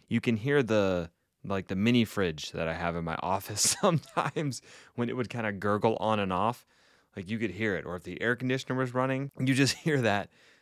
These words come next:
that humming in the background. So, uh, but this one cancels out a lot of that, does a really good job of just isolating the voice. And so I'm having a blast just talking <laughs> into this thing right now 'cause it sounds so good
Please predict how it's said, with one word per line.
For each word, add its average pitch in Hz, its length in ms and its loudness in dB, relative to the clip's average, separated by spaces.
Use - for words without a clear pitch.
that 95 160 -6
humming 107 400 -2
in 95 100 -2
the 87 80 -4
background. 82 540 -4
So, 85 320 -4
uh, 92 160 -4
but 87 100 -6
this 139 180 0
one 117 140 -4
cancels 113 460 -4
out 92 140 0
a 82 40 -4
lot 90 240 0
of 98 80 0
that, 101 260 0
does 90 140 -8
a 80 80 -8
really 113 320 0
good 98 180 -4
job 92 260 -2
of 87 80 -8
just - 200 -10
isolating 92 540 -6
the 85 80 -6
voice. 95 540 -4
And 87 580 -6
so 82 360 -6
I'm 120 260 -4
having 87 320 -4
a 76 40 -10
blast 82 760 -8
just - 180 -8
talking 95 440 -2
<laughs> - 20 4
into 135 280 2
this 170 220 4
thing 147 300 0
right 131 200 2
now 107 200 0
'cause 104 180 -12
it 98 100 -8
sounds 110 400 -4
so 107 300 -2
good 95 400 -2